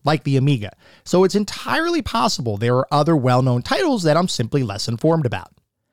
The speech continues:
But suffice it to say, any glance at Infogrames' game catalog shows a company that was pretty prolific in the game development scene,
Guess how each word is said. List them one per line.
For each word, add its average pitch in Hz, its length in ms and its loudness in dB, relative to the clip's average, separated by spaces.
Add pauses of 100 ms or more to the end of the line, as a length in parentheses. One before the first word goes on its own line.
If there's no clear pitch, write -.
(280)
But 202 180 2
suffice 226 400 -2
it 226 80 -4
to 214 80 -4
say, 127 320 0 (400)
any 233 240 2
glance 185 400 2
at 123 100 -6
Infogrames' 151 580 0
game 113 220 -4
catalog 156 520 0
shows 151 260 2
a 170 60 -2
company 143 440 0
that 131 160 -2
was 151 160 0
pretty 247 420 0
prolific 240 540 0
in 147 100 0
the 170 60 -2
game 123 300 -2
development 113 480 -2
scene, 165 400 0